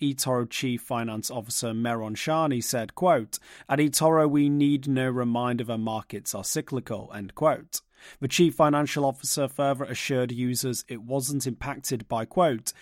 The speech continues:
"the liquidity concerns which plagued many in the crypto industry," end quote. The company's plans to go public were quashed last year, despite lowering its spac valuation to eight point eight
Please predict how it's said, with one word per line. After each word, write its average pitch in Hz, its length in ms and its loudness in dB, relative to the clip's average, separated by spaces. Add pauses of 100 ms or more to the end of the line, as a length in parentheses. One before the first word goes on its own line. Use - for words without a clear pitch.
(200)
"the 135 80 0
liquidity 151 540 2
concerns 135 720 0
which 120 220 -10
plagued 117 360 -4
many 139 320 0
in 113 160 -8
the 107 80 -8
crypto 110 420 -8
industry," 131 720 -6
end 127 220 -16
quote. - 520 -4 (580)
The 151 80 2
company's 160 440 4
plans 135 400 0
to 131 60 -6
go 120 160 0
public 110 420 -6
were 110 60 -6
quashed - 400 -10
last 104 340 -12
year, 139 280 -2
despite 131 480 -2
lowering 147 340 2
its 127 260 -2
spac 117 360 -6
valuation 120 800 -4
to - 180 -6
eight 127 240 -8
point 113 300 -6
eight 101 240 -8